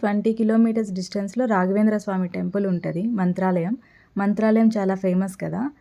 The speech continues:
ముందు ఎట్లా ఉన్నిందో తెలియదు కానీ నాకు మంత్రాలయం మేము రీసెంట్గా వెళ్ళాము. ఇప్పుడు ఆ చాలా అంటే చాలా బాగుందన్నమాట.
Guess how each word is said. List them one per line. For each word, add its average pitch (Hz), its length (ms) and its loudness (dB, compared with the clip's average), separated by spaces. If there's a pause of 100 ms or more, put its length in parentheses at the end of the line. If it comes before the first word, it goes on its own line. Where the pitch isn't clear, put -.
(340)
ముందు 240 300 8 (100)
ఎట్లా 233 260 4
ఉన్నిందో 233 260 6 (100)
తెలియదు 196 300 4
కానీ 220 220 4
నాకు 214 200 0
మంత్రాలయం 196 500 2
మేము 190 200 2
రీసెంట్గా 208 500 0
వెళ్ళాము. 180 420 0 (540)
ఇప్పుడు 202 340 0
ఆ 190 60 2 (540)
చాలా 233 400 4 (180)
అంటే 247 160 2 (100)
చాలా 208 260 4 (120)
బాగుందన్నమాట. 175 680 0